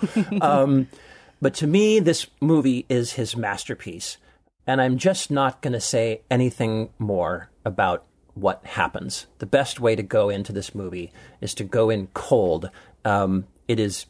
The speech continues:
Speaker 2: it is extremely realistic and yet also something like supernatural. And I've never really seen anything quite like it. I just, I <laughs> wanna say again,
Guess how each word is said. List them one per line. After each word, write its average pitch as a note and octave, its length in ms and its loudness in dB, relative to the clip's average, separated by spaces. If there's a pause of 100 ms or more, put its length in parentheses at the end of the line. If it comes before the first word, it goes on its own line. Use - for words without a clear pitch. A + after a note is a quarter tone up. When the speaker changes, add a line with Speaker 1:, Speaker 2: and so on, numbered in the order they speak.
(160)
Speaker 2:
it A2+ 100 -2
is G2 260 -4 (460)
extremely D#3 720 2
realistic G2 680 -4 (400)
and G#2+ 160 -4
yet A#2 340 0
also B2+ 380 2
something - 880 -2
like A#2+ 260 2 (220)
supernatural. C#3 1000 -2
And A#2+ 120 -2
I've A2 220 -2
never C#3 380 2
really B2 260 0
seen A2+ 360 -4
anything G#2+ 540 -6 (200)
quite - 380 -4 (220)
like F#2 300 -6
it. - 140 -8 (360)
I A2 100 0
just, - 440 -2 (480)
I A#2 60 0
<laughs> - 0 -
wanna C3+ 280 2
say - 360 -2
again, - 480 -2